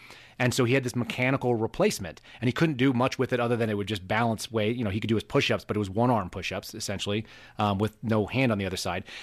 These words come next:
And apparently he did fourteen pull-ups. I mean, he's a total stud. Everyone who's talked to him, and I've talked to probably half dozen people now that knew him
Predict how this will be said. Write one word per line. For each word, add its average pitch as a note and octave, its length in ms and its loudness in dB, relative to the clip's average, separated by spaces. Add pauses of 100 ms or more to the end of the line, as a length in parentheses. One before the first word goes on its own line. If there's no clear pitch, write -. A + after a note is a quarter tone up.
(120)
And A2 100 2
apparently D#3+ 320 2
he B2+ 60 0
did D3 120 0
fourteen D#3+ 560 0
pull-ups. C3+ 480 0
I C3+ 40 2
mean, C#3+ 160 4
he's C#3+ 120 2
a C#3+ 40 -4
total D#3+ 240 0
stud. G2+ 420 0 (260)
Everyone C3+ 280 4
who's A#2+ 240 -2 (100)
talked A#2+ 240 -2
to G#2+ 60 -6
him, F#2+ 40 -6
and A2 60 0
I've A#2+ 100 0
talked A#2+ 220 -2
to G#2 260 -2
probably G2+ 460 -4 (140)
half A2 200 -4
dozen G#2+ 220 -2
people G#2+ 240 -4
now G2 140 -2
that F#2+ 120 -4
knew G#2 140 0
him G2 220 0